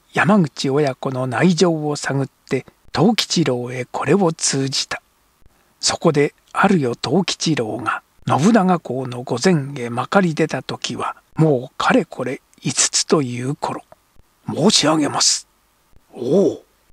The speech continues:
御前に控えたのは犬千代丸、信長公のお気に入り。ことさら織田家では門閥と言ってもいい家柄。いや、これは木下か。えー、よろしく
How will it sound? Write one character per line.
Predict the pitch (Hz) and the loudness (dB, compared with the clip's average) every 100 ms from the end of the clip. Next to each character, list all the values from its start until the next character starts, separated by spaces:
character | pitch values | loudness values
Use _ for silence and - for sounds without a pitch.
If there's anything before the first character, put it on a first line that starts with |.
| _ - | _ 0
御 | 143 196 | 4 6
前 | 151 | 4
に | 127 127 120 | 0 -8 -8
控 | 120 - 160 151 | -8 -2 0 0
え | 131 | -2
た | - 120 | -8 -8
の | 113 | -8
は | 113 - _ | -8 -8 _
犬 | 143 151 226 | 2 4 4
千 | - - | 0 0
代 | 185 120 | 0 0
丸、 | 117 - - _ _ - | -4 -8 -8 _ _ -2
信 | 131 165 | 2 4
長 | 214 196 160 | 6 4 2
公 | - 131 127 | -2 -10 -8
の | 113 240 | -10 -10
お | 202 | -8
気 | - 160 | 0 4
に | 165 | 4
入 | 127 123 | 2 -6
り。 | - - _ - - | -10 -16 _ -16 -6
こ | 135 | 0
と | 190 | 2
さ | - 151 | 4 2
ら | 151 143 _ _ | 2 0 _ _
織 | 143 147 | 0 0
田 | |
家 | 202 151 | 2 0
で | 123 | -2
は | 110 - - _ - | -4 -4 -6 _ -2
門 | 123 202 | 4 6
閥 | 220 180 - | 6 2 0
と | 170 | 0
言 | 165 | 0
っ | 143 | -2
て | _ - 143 | _ -2 0
も | 127 - | -2 -6
い | - 214 156 135 | 0 4 4 0
い | - - | -8 -10
家 | 123 123 156 | -4 -2 0
柄。 | 120 - - _ _ _ _ _ _ | -2 -4 -8 _ _ _ _ _ _
い | - | -4
や、 | - - - _ _ _ _ - | 0 0 -2 _ _ _ _ -12
こ | - - | -8 0
れ | 127 | 2
は | 165 147 | 4 2
木 | - - 147 220 | -2 0 4 4
下 | - - | 4 0
か。 | - - - _ _ _ | -4 -8 -10 _ _ _
え | - - - - - | -8 -4 -4 -4 -4
ー、 | - | 0
よ | |
ろ | 165 180 | 2 4
し | - | 2
く | - 160 | 2 0